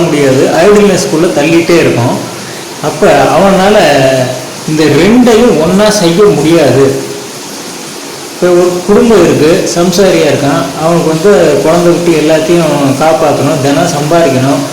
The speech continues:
வேலைக்கு போகணும், இப்படியெல்லாம் ரெஸ்பான்சிபிலிட்டி இருக்கும்போது இந்த ரெஸ்பான்சிபிலிட்டிக்காக அவன் தினம் வேலைக்கு போயே ஆகணும்.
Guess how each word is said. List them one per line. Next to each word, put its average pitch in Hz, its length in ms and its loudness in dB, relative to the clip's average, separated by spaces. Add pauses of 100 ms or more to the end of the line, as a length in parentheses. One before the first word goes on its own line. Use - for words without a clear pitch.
(180)
வேலைக்கு 170 440 0
போகணும், 135 280 0
இப்படியெல்லாம் 170 460 2
ரெஸ்பான்சிபிலிட்டி 156 840 -2
இருக்கும்போது 131 520 0 (680)
இந்த 127 200 -2
ரெஸ்பான்சிபிலிட்டிக்காக 170 1000 2 (140)
அவன் 156 200 0
தினம் 175 280 0
வேலைக்கு 190 300 0
போயே 185 260 2
ஆகணும். 180 400 0